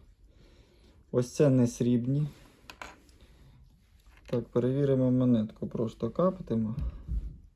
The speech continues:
і подивимось, срібна вона чи не срібна. Срібна.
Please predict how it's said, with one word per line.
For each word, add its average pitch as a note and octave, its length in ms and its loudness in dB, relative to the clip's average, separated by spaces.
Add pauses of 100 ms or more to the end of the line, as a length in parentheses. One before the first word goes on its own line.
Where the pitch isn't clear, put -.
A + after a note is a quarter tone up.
(640)
і D3 120 -4
подивимось, A2 800 -4
срібна D3+ 380 -2
вона A2+ 300 -2
чи - 140 -6
не C#3 140 -4
срібна. - 500 -8 (4000)
Срібна. A2+ 680 -2